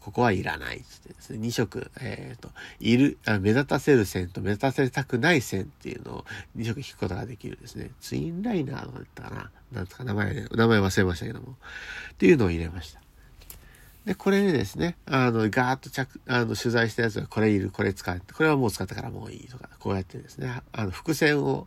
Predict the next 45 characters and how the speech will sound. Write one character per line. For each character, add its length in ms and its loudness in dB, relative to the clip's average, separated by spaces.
ど 80 2
ん 20 4
ど 80 2
ん 20 -2
消 220 -2
し 80 -4
込 160 4
ん 60 -4
で 80 -8
い 20 -12
っ 20 -18
て 120 -14
で 100 -18
す 120 -16
ね。 180 -6
で、 80 -4
最 200 2
終 160 0
的 220 0
に 360 0
い 20 8
い 60 8
も 120 2
の 140 0
が 240 2
で 120 -2
き 120 -10
て、 180 0
最 220 0
後、 240 0
用 160 4
紙 140 -2
が 60 -8
浮 20 -12
か 100 -10
び 100 -10
上 60 -14
が 140 -18
る。 80 -20
っ 20 -20
て 120 6
い 120 12
う 60 10
の 120 6
が 240 2